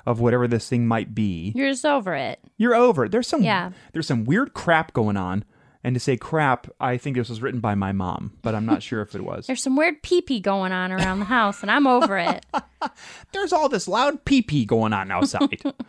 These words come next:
Speaker 2: <laughs>
Speaker 1: Here's the st-, here's the story. I'm not gonna read their, uh, Reddit name because it is a little bit, it's not made for the show.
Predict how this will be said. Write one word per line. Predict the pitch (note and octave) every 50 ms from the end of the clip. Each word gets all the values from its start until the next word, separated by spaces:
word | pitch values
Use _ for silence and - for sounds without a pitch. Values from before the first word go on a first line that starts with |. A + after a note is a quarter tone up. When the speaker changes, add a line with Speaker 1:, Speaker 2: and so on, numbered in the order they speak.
| - C4+
Speaker 2:
<laughs> | - - - D4+ - -
Speaker 1:
Here's | - - A3 G#3+ B3 A3+ E3+
the | E3+
st-, | D3+ D#3 - - - C3+ D#3+
here's | G#3+ G#3+ C4+ B3 B3 A#3 -
the | - F3 F3 E3+
story. | - - - C#3+ B2+ A#2 G#2+ F#2+ F2+ - - - - - -
I'm | B2+ C3 D3+
not | E3 F3+ F3+
gonna | G3 F3 E3
read | D#3+ E3 E3+ D#3
their, | D3 C#3+ C3+ C3 B2+
uh, | A#2+ A#2 A#2 F2 B2 B2 A#2
Reddit | A#2+ C#3 D#3 F3 F3+ D#3+
name | E3 E3 E3 D#3+
because | D3 C#3 - C3 B2 A#2+ A2
it | - A#2+ A#2
is | A#2 G#2+ G#2 G#2+
a | A#2 A2
little | A#2+ D3 E3+ F3+ E3
bit, | D3 D#3 D#3 F3+ - _ _ _ -
it's | A#2+ - - - - _
not | - A#2+ B2 C#3 D#3 E3 -
made | D3 D3 D3 D3 C#3
for | - D3
the | B2+ C3+
show. | C3 - - E2 C#2 - -